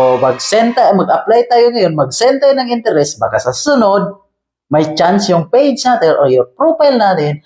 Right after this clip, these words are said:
na ma-invite ni Beta. So, ano bang gagawin natin? So, itong gagawin natin. So, punta lang tayo sa Facebook apps natin, open natin yung, uh, Facebook page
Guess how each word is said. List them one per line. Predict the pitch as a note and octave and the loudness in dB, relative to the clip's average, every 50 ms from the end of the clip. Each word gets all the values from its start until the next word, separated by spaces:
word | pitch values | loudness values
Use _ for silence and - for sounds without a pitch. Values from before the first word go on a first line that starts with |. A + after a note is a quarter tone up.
| _ _ _ | _ _ _
na | C#3 C#3+ C#3+ | -2 0 2
ma-invite | D3+ D3+ C#3 D3+ D3 C#3+ B2 C3 C3+ C3+ C#3+ C#3+ - - _ _ _ _ _ C3+ | 2 2 2 2 0 0 0 2 2 2 0 -2 -6 -10 _ _ _ _ _ -4
ni | C3+ C3 A#2 | -2 -2 0
Beta. | B2+ A#2+ A2 - A#2+ A2 G#2 - | 0 0 0 0 -2 -4 -4 -2
So, | - - E3 | -2 0 0
ano | G3+ A3+ | 2 2
bang | A#3+ A#3 A3 G#3 | 2 2 2 2
gagawin | G3 G3+ F3+ G3 G3 F#3+ E3+ | 2 2 2 2 2 2 0
natin? | D3+ C#3 C#3 D#3+ D#3 D3+ - - | 0 0 0 0 0 -2 -2 -6
So, | - A2+ - | -2 0 0
itong | D#3 A#3 A3+ A3 G#3 | 2 2 0 0 0
gagawin | F#3+ E3+ E3+ D#3 C#3 | 0 0 0 0 0
natin. | B2 A2 - B2 B2+ - - _ _ _ _ _ | 0 -2 -2 -2 -6 -8 -8 _ _ _ _ _
So, | - - - C#3+ C#3 | -12 -8 -6 -6 -4
punta | C#3+ D#3 D#3 - F#3 | -4 -4 -4 -2 -2
lang | F#3+ F#3 G3 | -2 0 0
tayo | G3 F#3 | -2 -2
sa | - F3+ - | -4 -6 -6
Facebook | - E3+ - D#3+ D#3 D#3 - - | -6 -6 -4 -4 -6 -4 -4 -4
apps | C#3+ D3 - - - E3 | -4 -4 -6 -8 -6 -4
natin, | E3+ F3 - - C3 B2 A#2+ C3+ B2 - | -4 -4 -4 -2 -2 -2 -2 -2 -4 -6
open | A2+ - - - C3 C3 | -8 -8 -6 -6 -6 -4
natin | C3+ C3+ C3+ C3+ C3+ B2 B2+ | -4 -4 -4 -6 -6 -6 -4
yung, | B2+ B2 B2 - _ _ _ - | -2 -2 -2 -4 _ _ _ -10
uh, | C3 B2 - | -10 -8 -6
Facebook | C#3+ C3+ - - D3 - - - | -6 -8 -6 -6 -8 -8 -6 -4
page | C3+ C3+ C3 B2+ | -4 -4 -4 -6